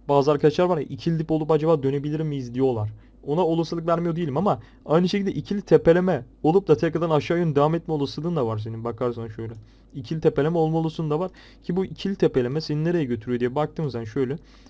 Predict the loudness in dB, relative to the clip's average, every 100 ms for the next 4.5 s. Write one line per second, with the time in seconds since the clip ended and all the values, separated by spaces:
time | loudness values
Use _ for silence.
0 | -18 -14 -6 -4 -2 -4 -2 -2 -2 0
1 | 0 0 -4 -8 -10 -16 -20 -20 -20 -20
2 | -20 -4 0 4 4 2 -2 0 0 2
3 | 0 0 -2 2 2 2 0 -2 -4 -4
4 | 0 0 0 -4